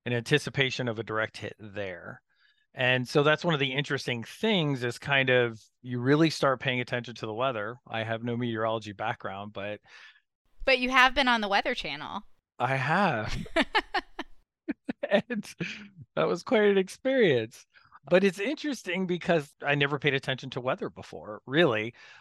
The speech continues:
Speaker 1: Like, for me, I grew up in Florida. So it's like, unless it's a three, I'm like,
Speaker 2: Right.
Speaker 1: "Whatever, it's nap time."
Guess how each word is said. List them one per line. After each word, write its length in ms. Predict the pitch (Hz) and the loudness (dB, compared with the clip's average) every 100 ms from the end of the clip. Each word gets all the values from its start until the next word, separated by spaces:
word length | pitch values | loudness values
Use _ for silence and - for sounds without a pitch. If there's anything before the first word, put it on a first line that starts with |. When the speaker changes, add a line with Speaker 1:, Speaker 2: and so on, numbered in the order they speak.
| - | 0
Speaker 1:
Like, 260 | 127 127 - | 2 2 2
for 160 | 139 | -2
me, 180 | 156 156 | 2 4
I 80 | 170 | 2
grew 240 | 139 143 | 4 2
up 80 | 135 | 2
in 80 | 123 | -2
Florida. 340 | - 107 98 | -8 -8 -8
So 160 | - 120 | -6 -4
it's 120 | - | 0
like, 300 | 123 117 113 | 2 2 0
unless 340 | 127 170 233 277 | -2 0 0 0
it's 140 | 220 | -2
a 60 | 175 | 0
three, 640 | - 151 160 160 160 156 | 0 2 4 2 0 -2
I'm 260 | 135 135 139 | 0 0 0
like, 180 | 127 120 | 0 2
Speaker 2:
Right. 100 | - | 4
Speaker 1:
"Whatever, 500 | 131 123 127 123 127 | 2 2 0 0 -2
it's 260 | 143 - 131 | -6 -4 0
nap 220 | 127 131 | 0 0
time." 420 | 113 98 87 | -4 -6 -10